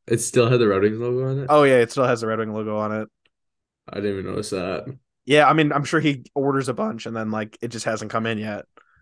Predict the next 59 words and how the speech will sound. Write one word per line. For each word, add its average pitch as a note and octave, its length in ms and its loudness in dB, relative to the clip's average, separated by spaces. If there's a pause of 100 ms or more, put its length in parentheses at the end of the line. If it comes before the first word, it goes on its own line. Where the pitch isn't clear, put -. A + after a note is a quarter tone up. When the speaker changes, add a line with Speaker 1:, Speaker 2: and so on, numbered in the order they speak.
(120)
Speaker 1:
That's - 180 -4
the A2+ 80 4
definition G2 480 -2
of - 60 -6
lazy. F#2+ 480 -2
<laughs> D3+ 380 2 (420)
Speaker 2:
Oh, D#3+ 100 2
<laughs> - 40 6
yeah, F3+ 200 6
they F3+ 300 4
literally, D3+ 400 4
he's C#3+ 180 -2
like, C#3+ 160 2
they're C#3+ 100 4
like, C#3 160 2
"Why C3 140 2
don't C#3+ 160 0
you C#3 60 -6
tape C#3 160 -8
the C3 60 -16
top C3 120 -4
of C3 80 -4
your B2+ 80 -4
stick?" A#2+ 160 -6
He's A#2 100 -12
like, A2 80 -6
"I A2+ 40 -4
don't A#2+ 100 -2
know, A2 80 -6
I'm A2 100 -8
lazy," A2 380 -6 (920)
which D#3 140 2
is C3 140 -4
awesome. A2 580 -2
I A2+ 120 -6
think B2 140 -4
that A2+ 40 -2
was G#2+ 160 -4
super G#2 180 -8
funny. G#2 360 -8 (420)
Speaker 1:
Yeah, - 180 -14
Speaker 2:
But D3+ 100 6
no, D#3+ 60 8
Speaker 1:
that's C#3 120 6
sweet. C#3+ 120 -4
Speaker 2:
Bertuzzi's D#3 440 2
definitely, D#3 340 2
he D3+ 80 -4
feels D#3+ 300 0
like C#3+ 100 0
a B2+ 60 -2
Boston-esque A#2 640 -6
player, A2 320 0
and A2+ 140 -2
I A#2 80 0
know, A#2 180 0
like, A2+ 220 0
there's A#2 160 -4
been A2+ 340 -4